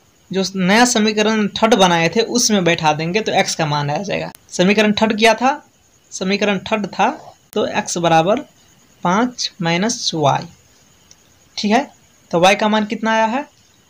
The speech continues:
वाई का मान दो आया है, तो एक्स बराबर लिखेंगे पाँच माइनस वाई के स्थान पे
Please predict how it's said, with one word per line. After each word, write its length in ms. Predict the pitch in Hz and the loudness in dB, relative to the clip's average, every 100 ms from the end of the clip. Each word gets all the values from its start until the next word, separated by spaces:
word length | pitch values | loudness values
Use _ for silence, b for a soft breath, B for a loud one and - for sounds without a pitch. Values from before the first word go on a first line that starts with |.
| - | -2
वाई 140 | 180 | 0
का 120 | 190 | 2
मान 240 | 196 226 185 | 0 0 2
दो 120 | 170 | 4
आया 200 | 160 147 | 4 2
है, 120 | 151 160 | -2 -6
तो 140 | 160 - | -10 -4
एक्स 280 | 208 208 180 | -4 -4 0
बराबर 340 | 165 160 165 | 2 4 2
लिखेंगे 400 | 170 165 165 185 240 - | 0 -4 -4 -4 -6 -4
पाँच 420 | 175 196 240 - | -2 0 -2 -4
माइनस 400 | 165 160 175 208 175 | -4 -4 -2 -2 0
वाई 180 | 165 | 0
के 160 | 175 170 | 0 -4
स्थान 260 | 165 185 185 | -4 -6 -2
पे 180 | 277 | -2